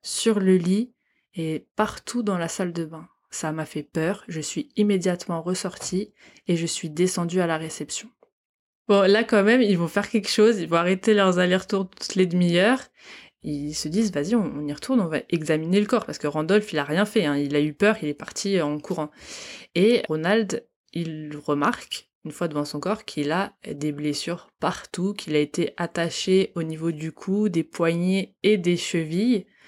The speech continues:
Donc ils en déduisent qu'il a dû être, euh, torturé, son crâne est fracassé, on l'a poignardé plusieurs fois dans le thorax, ce qui lui a perforé un poumon.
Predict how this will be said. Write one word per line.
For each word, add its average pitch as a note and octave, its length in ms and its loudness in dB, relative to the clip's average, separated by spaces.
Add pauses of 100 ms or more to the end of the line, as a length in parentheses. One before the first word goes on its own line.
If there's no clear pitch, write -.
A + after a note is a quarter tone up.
(600)
Donc D#3 240 -8
ils D#3 200 -4
en - 20 -4
déduisent D3+ 440 -4
qu'il D3 200 -6
a D3 80 2
dû D#3 200 -4
être, F#3+ 340 -4
euh, C#3+ 160 0 (140)
torturé, E3+ 760 -4
son D3 440 -8
crâne D#3+ 600 -6
est C#3 140 -6
fracassé, F3 1040 -2
on D#3+ 80 -8
l'a C#3+ 180 -4
poignardé E3+ 1000 -4
plusieurs F#3+ 500 0
fois F3+ 300 -4
dans D#3 180 -4
le D3 60 -6
thorax, E3 600 -4 (440)
ce - 120 -12
qui - 200 -16
lui D#3 100 -4
a D3 120 -2
perforé F3 760 -6
un - 60 -20 (100)
poumon. A#3 460 2